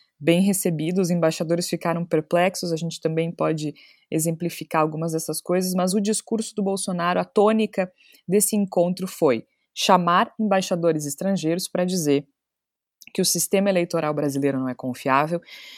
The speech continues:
que o sistema de urnas eletrônicas não é confiável, que o Tribunal Superior Eleitoral não é confiável,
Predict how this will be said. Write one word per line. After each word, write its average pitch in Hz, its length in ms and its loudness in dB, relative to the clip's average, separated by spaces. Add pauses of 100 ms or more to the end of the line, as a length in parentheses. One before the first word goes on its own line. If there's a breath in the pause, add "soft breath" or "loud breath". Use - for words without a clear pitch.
(120)
que 190 60 0
o 180 40 4
sistema 196 460 2
de 165 160 2
urnas 151 260 0
eletrônicas 139 600 -2
não 147 120 -2
é 170 60 0
confiável, 139 680 -2 (1040)
que 196 260 2
o 185 40 2
Tribunal 185 600 2
Superior 156 440 0
Eleitoral 143 520 0
não 135 120 -2
é 131 60 -4
confiável, 135 760 -4